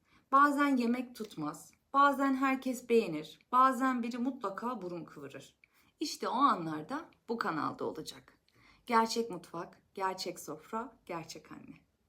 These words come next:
Gezmeyi severim ama öyle lüks tatil takıntım yoktur. Belki bir park, bir yol kenarı çayı, akşam bir park gezisi olabilir. Bana iyi gelir.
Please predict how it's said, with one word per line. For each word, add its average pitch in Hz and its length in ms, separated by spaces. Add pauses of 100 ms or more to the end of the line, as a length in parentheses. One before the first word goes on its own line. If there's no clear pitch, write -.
(580)
Gezmeyi 349 460
severim 285 520 (380)
ama 247 260
öyle 214 280
lüks - 220
tatil 220 420
takıntım 233 480
yoktur. 170 500 (1000)
Belki 330 380
bir 254 200
park, 156 400 (480)
bir 254 160
yol 247 300
kenarı 175 380
çayı, - 400 (320)
akşam 254 520
bir 233 200
park 226 320
gezisi 165 480 (640)
olabilir. - 600 (340)
Bana 269 180
iyi 262 240
gelir. - 400